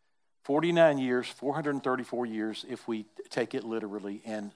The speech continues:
seven years. Um, he-, here, here's what some people believe. Um, they believe that these, the first, the, the first forty-nine years, or the seven, the first seven weeks, is from the decree of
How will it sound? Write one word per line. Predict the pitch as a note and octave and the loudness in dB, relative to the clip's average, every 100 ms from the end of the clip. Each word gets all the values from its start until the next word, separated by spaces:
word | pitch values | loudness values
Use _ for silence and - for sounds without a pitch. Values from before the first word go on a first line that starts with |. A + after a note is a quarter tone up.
| - | -10
seven | - A#2+ A2+ G#2+ G#2 - - | -6 -2 -2 -4 -8 -14 -8
years. | A2 F#2+ - - _ _ _ _ _ _ _ | -6 -6 -12 -20 _ _ _ _ _ _ _
Um, | G#2 G2+ G2 G2+ _ _ - | -6 -6 -6 -14 _ _ -4
he-, | F3 - | -4 -2
here, | D3+ D#3+ E3+ | 4 4 4
here's | D3+ F3 - | 4 4 6
what | D3 D3+ | 4 6
some | - D#3+ D#3 | 4 4 4
people | D3 C#3+ B2+ B2 - _ _ _ _ _ _ D3+ | 2 -2 0 -2 -4 _ _ _ _ _ _ -2
believe. | C3+ B2+ G#2+ F#2+ - - - _ _ _ _ _ _ _ - | 0 2 0 -4 -12 -16 -20 _ _ _ _ _ _ _ 0
Um, | A2+ A2 A2+ | 2 2 0
they | B2+ D3+ | 4 4
believe | C#3+ C#3+ C#3+ B2 | 4 4 4 4
that | C3 B2+ - | 6 4 2
these, | C3 C3+ A#2+ - - | -2 -2 -4 -8 -8
the | B2+ | -8
first, | A#2+ D3+ D#3+ - - - D3 | 2 4 4 2 -6 -14 -6
the, | B2+ A#2+ A#2 | -2 -2 -2
the | B2 | -4
first | - D3+ - | 2 2 2
forty-nine | - - D#3 D#3 D3+ C3+ C3 | -6 0 2 4 4 4 2
years, | A#2+ A#2+ A2 | 0 -2 -2
or | A2+ | -6
the | A2+ | -4
seven, | - C3 B2+ | 0 2 2
the | B2+ | -4
first | - C3+ C#3 - | -2 0 0 0
seven | D3+ D3 D#3 | 0 0 -2
weeks, | B2+ A2 - - - - - | 0 -2 -2 -8 -10 -20 -10
is | B2 - | -6 -2
from | B2 A#2 | 0 0
the | G#2 | -2
decree | A2 - C#3+ C#3+ E3+ | -6 -4 0 2 2
of | D#3+ C3 B2 G#2 | 0 2 0 -4